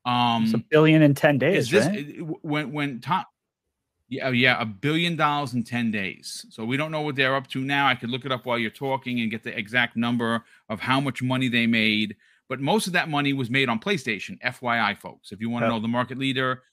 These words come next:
Speaker 1: doing what the market leader does, yep, that's, they made, they made most of the money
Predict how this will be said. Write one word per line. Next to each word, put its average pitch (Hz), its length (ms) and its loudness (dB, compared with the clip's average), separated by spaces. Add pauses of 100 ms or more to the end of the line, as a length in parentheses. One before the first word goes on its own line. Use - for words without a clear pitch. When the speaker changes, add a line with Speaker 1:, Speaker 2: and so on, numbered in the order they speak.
(100)
Speaker 1:
doing 151 140 -2
what 143 120 -4
the 135 60 -6
market 143 240 -2
leader 160 200 0
does, 185 480 0
yep, 170 180 2 (120)
that's, 135 360 0
they 131 160 0
made, 123 320 -4
they 127 160 4
made 135 260 2
most 127 300 -4
of 117 80 -10
the 123 60 -6
money 104 480 -4